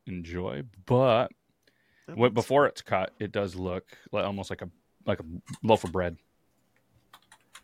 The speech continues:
Speaker 2: God, I know I've said this before. I am fucking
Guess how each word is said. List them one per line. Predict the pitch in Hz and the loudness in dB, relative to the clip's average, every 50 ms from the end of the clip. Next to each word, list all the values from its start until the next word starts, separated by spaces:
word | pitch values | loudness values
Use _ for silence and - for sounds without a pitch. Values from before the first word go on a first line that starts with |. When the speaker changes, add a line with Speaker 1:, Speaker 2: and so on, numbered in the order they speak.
| - - - | -20 -20 -18
Speaker 2:
God, | - - - - - - _ _ _ _ - | -16 -14 -14 -14 -16 -18 _ _ _ _ -18
I | - | -14
know | 131 131 117 | -10 -10 -8
I've | 98 87 | -8 -8
said | - - - | -8 -10 -10
this | - - | -10 -8
before. | - - - | -8 -8 -6
I | - 165 143 | -6 -6 -6
am | 107 113 | -8 -8
fucking | - - - - - - 107 104 110 - - 117 117 | -12 -16 -20 -8 -2 0 0 0 0 -2 -6 -6 -6